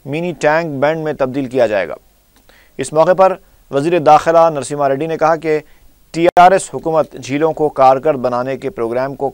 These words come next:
कामयाबी के साथ पूरा करेगी। इस मौके पर जीएचएमसी के खुसूसी ऑफिसर सुमेश कुमार के अलावा दीगर ओहदेदार मौजूद थे। कांग्रेस के सीनियर लीडर मोहम्मद अली शब्बीर को तेलंगाना कानून साज कौंसिल में कायदे अपोजिशन मुकर्रर किया गया है।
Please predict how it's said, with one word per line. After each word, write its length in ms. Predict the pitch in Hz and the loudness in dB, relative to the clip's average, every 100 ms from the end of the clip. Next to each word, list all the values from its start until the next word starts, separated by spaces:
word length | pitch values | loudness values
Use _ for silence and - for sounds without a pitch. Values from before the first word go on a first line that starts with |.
| - | -2
कामयाबी 460 | 147 156 175 170 147 | -2 0 -2 -4 -4
के 100 | 117 | -6
साथ 180 | 104 87 - | -6 -8 -6
पूरा 160 | 98 | -6
करेगी। 320 | 87 80 62 - _ _ _ _ _ _ _ _ - | -6 -10 -14 -20 _ _ _ _ _ _ _ _ -16
इस 160 | 120 | -10
मौके 180 | 131 143 | -6 -4
पर 120 | 147 | -4
जीएचएमसी 480 | 139 131 131 120 139 | -4 -4 -6 -10 -10
के 100 | 127 | -8
खुसूसी 440 | - 135 160 135 143 | -8 -10 -10 -8 -6
ऑफिसर 380 | 131 147 180 175 _ _ - | -6 -6 -8 -8 _ _ -10
सुमेश 360 | 151 165 160 | -4 -4 -4
कुमार 320 | 165 151 160 | -4 0 0
के 100 | 151 | 0
अलावा 280 | 156 156 170 | 0 2 2
दीगर 320 | 131 127 135 120 | 0 0 -2 -2
ओहदेदार 560 | - 123 123 123 110 110 | -2 0 4 4 4 2
मौजूद 280 | 113 104 - | -4 -6 -12
थे। 100 | 95 - _ _ _ _ _ _ _ _ _ _ _ _ _ _ _ _ _ _ _ _ _ _ - - - - - - - _ _ _ _ _ _ _ | -16 -16 _ _ _ _ _ _ _ _ _ _ _ _ _ _ _ _ _ _ _ _ _ _ -8 -6 -6 -10 -16 -20 -20 _ _ _ _ _ _ _
कांग्रेस 360 | 160 202 240 - | 2 6 4 4
के 140 | 247 214 | 0 -2
सीनियर 360 | 233 240 240 | -2 0 2
लीडर 220 | 220 202 | 2 0
मोहम्मद 320 | 190 185 196 196 | 2 0 2 2
अली 140 | 190 | 0
शब्बीर 400 | - 170 185 202 | 0 -2 0 -2
को 200 | 196 196 | 2 0
तेलंगाना 520 | - 165 170 175 180 175 | 2 -2 0 0 0 0
कानून 300 | 160 156 160 | 0 0 0
साज 300 | - 160 143 | 4 4 2
कौंसिल 420 | - 147 139 160 | -4 -6 -4 -6
में 160 | 156 156 | -4 -6
कायदे 340 | - 139 139 139 | 0 2 2 0
अपोजिशन 480 | 139 151 160 143 123 | -2 -4 -4 -6 -10
मुकर्रर 320 | 113 110 104 | -6 -6 -6
किया 220 | 107 90 | -6 -6
गया 160 | 85 78 | -6 -10
है। 200 | - | -12